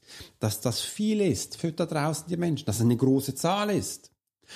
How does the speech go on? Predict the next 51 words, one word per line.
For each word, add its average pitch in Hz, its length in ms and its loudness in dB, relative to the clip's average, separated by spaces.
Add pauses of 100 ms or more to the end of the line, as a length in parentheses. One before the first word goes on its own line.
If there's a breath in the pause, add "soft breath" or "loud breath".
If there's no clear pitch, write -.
(200 loud breath)
Und 113 140 0
so 180 200 2
dürfen 185 420 0
wir 175 60 0
das 151 180 -2
Lernen 160 340 0
aufbauen. 147 720 -2 (280 loud breath)
Dann 143 160 2
verstehe 156 380 2
ich 165 100 -2
zum 165 160 0
Teil 120 160 2
nicht, 160 240 2
hey, 92 140 2 (540 loud breath)
wo 131 200 0
gehst 135 340 0
du 120 60 -2
nur 123 240 2
lernen? 123 420 2
Also 104 180 -2
wenn 120 200 4
du 120 100 -2
dir 120 240 0
da 110 100 0
versprechen, 113 540 -2
drei 104 240 -2
Kunden, 151 460 2
da 120 200 0
würde 143 220 4
ich 135 160 2
nie 143 140 6
hingehen, 135 580 4
weil 104 240 2 (240 loud breath)
da 98 100 -2
merkst, 135 440 0
ich 131 260 -4
glaub, 120 340 0
die, 127 300 -4
die 123 320 0
das 104 300 0
beibringen, 151 520 4
die - 120 0
haben 107 260 4
selbst 160 320 0
keinen 80 240 -4
Plan. 71 460 -14
Also 95 160 -4
das 95 180 -2
ist 104 140 -2
ganz 135 200 0
wichtig. 101 320 -4